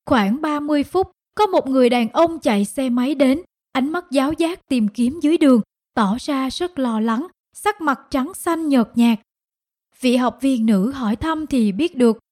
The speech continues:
anh ấy mang sáu mươi tám ngàn nhân dân tệ đến gửi ngân hàng. Đến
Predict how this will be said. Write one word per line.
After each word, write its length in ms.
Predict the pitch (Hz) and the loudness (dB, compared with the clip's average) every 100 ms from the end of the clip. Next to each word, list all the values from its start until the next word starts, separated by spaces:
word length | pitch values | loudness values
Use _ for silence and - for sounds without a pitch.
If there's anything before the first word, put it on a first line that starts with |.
| _ _ | _ _
anh 140 | 349 | -2
ấy 220 | 330 302 359 | 0 0 0
mang 320 | 349 302 302 | -4 -4 -6
sáu 240 | - 285 | -2 -2
mươi 160 | 339 349 | 0 -2
tám 260 | 302 262 277 | -2 -4 -4
ngàn 280 | 359 269 202 | -4 -2 2
nhân 280 | 214 240 233 | 2 2 2
dân 180 | 254 240 | 2 0
tệ 340 | 240 202 185 - | 0 0 0 -2
đến 260 | 226 240 320 | -2 -2 0
gửi 200 | 240 175 | 0 0
ngân 280 | 269 285 269 | -2 -2 0
hàng. 260 | 262 240 202 _ _ _ | 0 0 -2 _ _ _
Đến 220 | 277 285 | 2 2